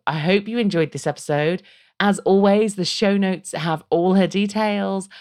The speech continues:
I've linked up to everything there, all her accounts, and obviously her Twitter account. Please go and check that out. That's at teresa heath waring dot com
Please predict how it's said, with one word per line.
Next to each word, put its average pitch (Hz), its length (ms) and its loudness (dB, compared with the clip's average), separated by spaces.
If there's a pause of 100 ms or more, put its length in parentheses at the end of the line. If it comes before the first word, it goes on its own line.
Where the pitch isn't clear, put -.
(180)
I've 156 200 -2
linked 170 220 -2
up 156 100 -6
to - 180 -8
everything 175 460 -4
there, 151 420 -2
all 139 240 -4
her 156 160 0
accounts, 202 640 -4 (400)
and 147 340 -4
obviously 127 400 -6
her 135 140 -4
Twitter 208 420 -4
account. 175 560 -4 (440)
Please 202 340 2
go 190 120 -4
and 170 100 -6
check - 260 -8
that 156 120 -4
out. 196 360 -2
That's - 280 -6
at 147 320 -6 (300)
teresa 175 480 -2
heath 156 280 -8
waring 143 380 -2
dot - 240 -4
com 190 460 -2